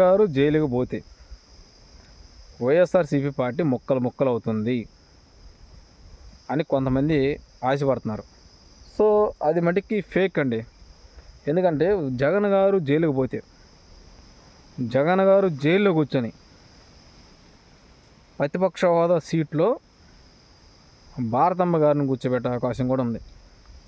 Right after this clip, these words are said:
ఆ రోజు షర్మిలా గారు కూడా వచ్చి ఇదే వైసీపీ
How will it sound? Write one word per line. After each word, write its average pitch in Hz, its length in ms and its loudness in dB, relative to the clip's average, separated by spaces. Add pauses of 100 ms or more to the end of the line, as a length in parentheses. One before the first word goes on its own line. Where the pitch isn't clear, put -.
(1120)
ఆ 131 200 0 (120)
రోజు 175 240 2 (1400)
షర్మిలా 165 460 0
గారు 151 180 2
కూడా 143 120 2
వచ్చి 196 260 -4 (1120)
ఇదే 147 180 0 (140)
వైసీపీ 147 360 0